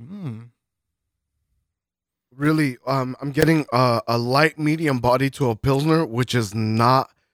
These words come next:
Speaker 2: um, it, it, it's not to be expected in this style. When you think of a Pilsner, you're thinking of something that's just super light bodied and, and extremely bubbly and crisp.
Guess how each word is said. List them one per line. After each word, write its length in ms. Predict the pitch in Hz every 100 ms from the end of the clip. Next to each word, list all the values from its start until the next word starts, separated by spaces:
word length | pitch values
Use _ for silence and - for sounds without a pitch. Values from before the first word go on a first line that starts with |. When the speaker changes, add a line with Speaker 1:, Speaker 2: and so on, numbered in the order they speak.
| _ _ -
Speaker 2:
um, 360 | 117 117 104 _ _ _ -
it, 140 | 127
it, 180 | 123 120
it's 200 | 113 -
not 180 | 139 143
to 80 | 135
be 140 | 131
expected 480 | 104 - 131 - 147
in 80 | 143
this 120 | 147
style. 360 | - 139 151 - _ _ _ _ _ _ _
When 180 | 123 143
you 100 | 151
think 180 | 151 185
of 100 | 151
a 80 | 120
Pilsner, 460 | 147 160 131 104 - _ _ _ -
you're 200 | 131 151
thinking 320 | 170 170 160
of 120 | 131
something 400 | - 135 139 127
that's 300 | 117 110 101
just 240 | - 117 -
super 560 | - - 170 175 156
light 280 | 131 131 101
bodied 440 | 110 113 120 120 - _ _ _ _ -
and, 320 | 113 113 110
and 160 | 110 120
extremely 600 | 113 - 160 170 175 156
bubbly 460 | 117 135 143 147 127
and 160 | 101
crisp. 380 | - 127 104